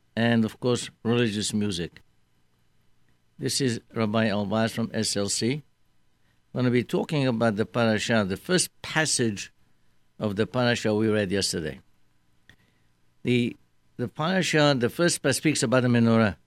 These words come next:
Now, the, uh, the passage that was,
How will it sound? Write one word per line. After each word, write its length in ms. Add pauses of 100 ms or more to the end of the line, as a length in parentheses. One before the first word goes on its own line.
(1400)
Now, 380 (340)
the, 380
uh, 200 (1080)
the 280 (380)
passage 760
that 120
was, 380